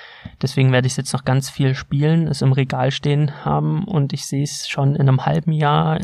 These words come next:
in, in einem Jahr gucke ich einfach im Internet, okay, welche Saison ist denn gerade bei Forza Horizon vier? Oder ich mach halt einfach die Xbox an und guck nach.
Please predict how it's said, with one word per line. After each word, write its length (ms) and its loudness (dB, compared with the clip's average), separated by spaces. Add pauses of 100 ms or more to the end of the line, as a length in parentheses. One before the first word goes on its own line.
in, 300 2
in 240 0
einem 340 4
Jahr 400 2 (220)
gucke 180 0
ich 140 -2
einfach 160 2
im 100 4
Internet, 320 4
okay, 360 -2
welche 220 -2
Saison 360 0
ist 140 0
denn 60 4
gerade 220 -2
bei 140 -4
Forza 300 -4
Horizon 340 0
vier? 300 -8 (420)
Oder 160 4
ich 180 -4
mach 200 0
halt 120 0
einfach 200 -2
die 140 -6
Xbox 320 -6
an 120 2
und 100 2
guck 180 -8
nach. 300 0